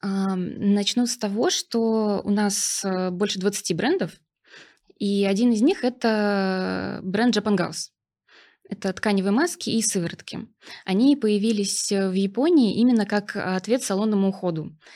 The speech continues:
потому что девушки раньше, в девяностые, в Японии, а, одна процедура, а, порядка десяти тысяч рублей была. И каждая японка не могла себе это позволить, хотя очень хотела.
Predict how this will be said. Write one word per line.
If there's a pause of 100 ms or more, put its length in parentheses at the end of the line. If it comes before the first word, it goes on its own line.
(140)
потому
что
девушки
раньше,
в
девяностые,
в
Японии, (300)
а,
одна
процедура, (300)
а, (140)
порядка
десяти
тысяч
рублей
была. (500)
И
каждая
японка
не
могла
себе
это
позволить,
хотя
очень
хотела.